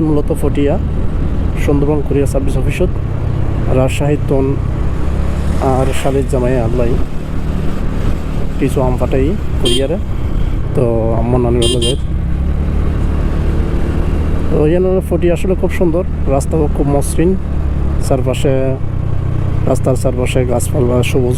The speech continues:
গাছপালা আছে, দেখতে সুন্দর লাগে। তো রাস্তায় বললে আসলে আর, আর এই আনোয়ার আলী সংযুক্ত রাস্তা, সামনে পড়ে বাইপাস আগেই।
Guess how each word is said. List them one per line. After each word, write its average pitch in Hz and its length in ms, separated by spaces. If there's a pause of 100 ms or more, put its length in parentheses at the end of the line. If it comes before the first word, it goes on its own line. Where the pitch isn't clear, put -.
গাছপালা 123 400
আছে, 127 160 (420)
দেখতে 131 180 (100)
সুন্দর 131 240
লাগে। 131 180 (4000)
তো 147 80 (240)
রাস্তায় 170 300
বললে 196 240
আসলে 180 300
আর, 170 140
আর 165 60 (800)
এই 117 200 (1200)
আনোয়ার 127 260
আলী 135 200
সংযুক্ত 135 280 (120)
রাস্তা, 135 220 (1300)
সামনে 120 340
পড়ে 113 240
বাইপাস 131 320 (1120)
আগেই। 127 260